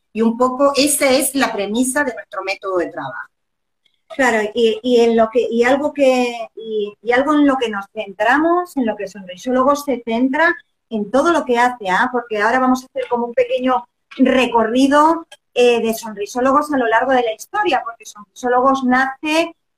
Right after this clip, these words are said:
Speaker 2: eh, con las intervenciones a través del clown en oncología, pero, eh, fueron pasando muchas cosas en el camino, ¿no?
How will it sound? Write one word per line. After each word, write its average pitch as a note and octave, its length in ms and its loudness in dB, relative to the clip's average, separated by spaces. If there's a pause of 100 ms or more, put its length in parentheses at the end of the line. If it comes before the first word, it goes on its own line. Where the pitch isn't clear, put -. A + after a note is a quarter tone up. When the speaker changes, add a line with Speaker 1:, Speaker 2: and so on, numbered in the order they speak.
(120)
Speaker 2:
eh, A3+ 380 2
con G3+ 120 -4
las G3 180 -4
intervenciones G3+ 840 -4
a B3+ 80 0
través A#3+ 300 0
del B3 160 -4
clown C#4 300 2
en G#3+ 140 -2
oncología, B3+ 920 -2 (340)
pero, A3 640 2
eh, F#3 280 2
fueron C4 260 4
pasando B3+ 380 0
muchas B3 280 -8
cosas C#4 340 -8
en B3+ 100 -2
el A#3 100 -8
camino, G#3+ 420 0
¿no? G#3+ 260 -2